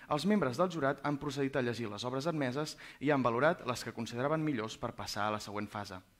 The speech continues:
A partir de, d'aquest, d'aquestes valoracions inicials s'ha fet una primera selecció, de les que n'han quedat sis obres, recollides a continuació per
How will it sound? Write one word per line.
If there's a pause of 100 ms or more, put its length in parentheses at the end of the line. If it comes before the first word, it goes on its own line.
(280)
A
partir
de, (140)
d'aquest, (100)
d'aquestes
valoracions (320)
inicials (140)
s'ha
fet
una
primera
selecció, (300)
de
les
que
n'han
quedat (240)
sis
obres, (160)
recollides
a
continuació
per